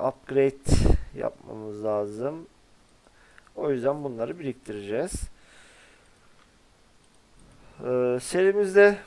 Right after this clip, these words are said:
bol bol zaten, e, fabrik basacağız. Kendimiz basacağız. Artı sekiz fabriklerimizi yapacağız. Artı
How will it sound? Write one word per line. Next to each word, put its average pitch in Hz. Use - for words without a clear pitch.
bol 165
bol 165
zaten, 156
e, 120
fabrik 160
basacağız. -
Kendimiz 127
basacağız. 113
Artı 117
sekiz -
fabriklerimizi 123
yapacağız. 120
Artı 123